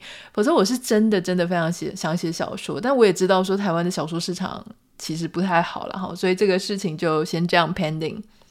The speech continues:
好，刚刚讲了这个事情之后呢，我就想要跟大家分享，就是说如果你也想要透过看小说来学英文的话，我还蛮推荐你可以使用 Kobo 的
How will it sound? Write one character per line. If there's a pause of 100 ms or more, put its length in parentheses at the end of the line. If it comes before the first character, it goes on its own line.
(520)
好，
刚
刚
讲
了
这
个
事
情
之
后
呢，
我
就
想
要
跟
大
家
分
享，
就
是
说 (340)
如
果
你
也
想
要
透
过
看
小
说
来
学
英
文
的
话， (500)
我
还
蛮
推
荐
你
可
以
使
用
Kobo
的